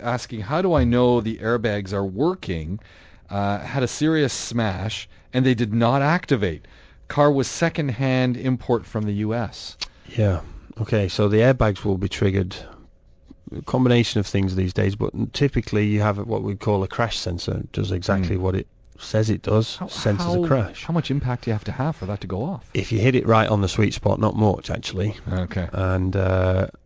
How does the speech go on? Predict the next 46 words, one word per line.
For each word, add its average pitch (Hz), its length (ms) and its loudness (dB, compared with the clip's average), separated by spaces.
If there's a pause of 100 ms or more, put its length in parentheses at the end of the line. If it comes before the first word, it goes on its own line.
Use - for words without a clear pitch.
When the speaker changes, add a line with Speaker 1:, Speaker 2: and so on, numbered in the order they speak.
(100)
Speaker 2:
I 110 180 0
can 107 140 -4
talk 101 220 4
from 98 160 -2
personal 104 420 2
experience. 98 360 -2
I 101 140 4
was 95 220 -2
changing 98 400 0
a 90 100 0
wheel 98 280 4
at 98 60 -2
the 104 60 -2
side 95 300 0
of 90 200 -2 (480)
my 95 340 -2
house 101 380 0
where 92 100 0
I - 20 0
lived 92 220 -2
in, 90 300 -4
in 92 160 -6
the 90 100 -4
U 90 120 -2
K, 95 320 -4 (460)
and, 95 340 -4
uh, 92 300 0 (180)
I - 60 -10
hadn't 113 240 -2
been 92 140 -2
doing, 90 400 0 (960)
I 104 60 -6
hadn't 98 160 -2
been 92 120 -4
as 85 120 -4
a - 20 -6
mechanic 92 400 -6
for - 100 -6
long. 90 320 0
I 87 80 -6
think - 280 -10
I'd 92 100 -8
finished 90 280 -8
my 98 80 -6
apprenticeship, - 540 -6
perhaps, - 460 -6